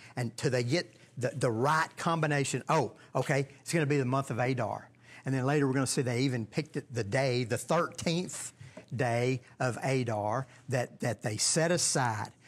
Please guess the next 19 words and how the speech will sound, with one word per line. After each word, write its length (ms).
Once 400
they 220
get 420
that 320
day, 500
the 100
month 380
and 240
day 560
determined 800
by 140
casting 520
lots, 800
Haman 380
then 240
goes 340
into 380
the 120
king. 520